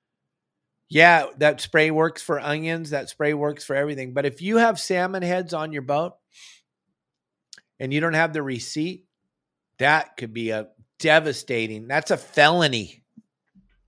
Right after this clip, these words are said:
Are they gonna write the ticket? I don't know,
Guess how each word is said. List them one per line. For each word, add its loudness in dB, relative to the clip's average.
Are 0
they 0
gonna 2
write 2
the -10
ticket? -4
I -4
don't 0
know, 2